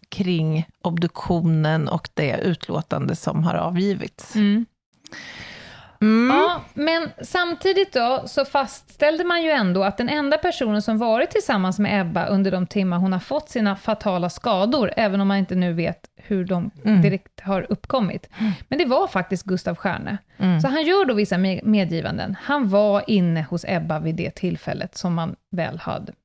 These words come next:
Speaker 2: hade utrett sig fram till.
Speaker 1: Mm.
Speaker 2: Och det är en klassiker, att hålla på att ändra sin story längs med vägen som
Speaker 1: Ja.
Speaker 2: bevisen läggs fram.
Speaker 1: Just det.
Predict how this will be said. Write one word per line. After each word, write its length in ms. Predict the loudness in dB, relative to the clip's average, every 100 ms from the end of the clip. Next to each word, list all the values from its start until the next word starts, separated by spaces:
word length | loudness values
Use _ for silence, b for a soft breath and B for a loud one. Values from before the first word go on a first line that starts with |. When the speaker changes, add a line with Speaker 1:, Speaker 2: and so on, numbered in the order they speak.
| _
Speaker 2:
hade 220 | -6 -4 0
utrett 440 | -2 0 -4 -2
sig 120 | -4
fram 340 | -2 -2 -2 -6
till. 280 | -8 -8 -10 B B B B
Speaker 1:
Mm. 180 | 4
Speaker 2:
Och 60 | 6
det 80 | 6
är 80 | 4
en 80 |
klassiker, 600 | 2 -2 -2 -6 -4 -6 -8 -6
att 160 | -6 -2
hålla 220 | 0 2
på 100 | 0
att 60 |
ändra 320 | 0 2 2 2
sin 160 | 0
story 500 | 0 -2 2 2 2 -2 _ _ 0
längs 500 | 2 4 2 2 2
med 200 | 2 2
vägen 420 | 2 2 4 4
som 180 | 4 4
Speaker 1:
Ja. 120 | 4
Speaker 2:
bevisen 400 | 4 4 2 2
läggs 220 | 2 -2 -4
fram. 320 | -4 -4 -6 -2
Speaker 1:
Just 360 | -2 -2 -12
det. 180 | -16